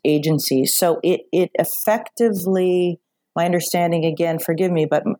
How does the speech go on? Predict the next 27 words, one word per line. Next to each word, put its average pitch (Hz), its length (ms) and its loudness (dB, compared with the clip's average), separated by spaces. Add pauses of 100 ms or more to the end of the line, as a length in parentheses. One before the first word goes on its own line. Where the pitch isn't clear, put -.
(160)
it, - 200 2
it 170 160 2
effectively, 175 880 0 (640)
uh, 165 240 0
contradicts, 160 1040 -2 (100)
uh, 156 200 0 (240)
free 175 220 0
speech. - 540 -2 (400)
And 160 140 2
so 170 180 2
I, 165 160 0 (160)
I 165 80 0
believe 196 320 0
it 208 100 0
was, 160 300 -2 (100)
it - 200 0
was 165 160 2
on 165 180 0
that 156 300 0
basis 143 480 0
that 143 160 -2
that, 143 260 0 (140)
uh, 143 180 2
lawsuit 143 500 0
was 147 140 0
brought 139 240 0
about. 127 320 -2